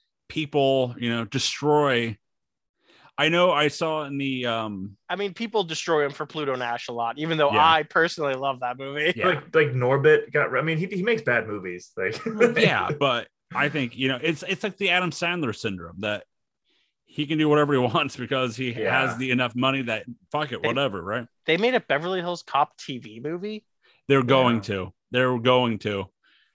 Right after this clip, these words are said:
Speaker 1: but they didn't. But it was gonna be ba-, it was gonna be based on, it was gonna be him and his, and his son.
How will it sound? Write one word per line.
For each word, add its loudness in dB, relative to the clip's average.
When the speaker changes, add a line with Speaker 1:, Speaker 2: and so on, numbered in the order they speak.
Speaker 1:
but -2
they 0
didn't. -2
But 0
it 4
was 0
gonna 6
be -6
ba-, -2
it 2
was -2
gonna 0
be 0
based -4
on, -4
it -4
was -4
gonna -2
be -2
him -2
and 0
his, -8
and 0
his -4
son. -4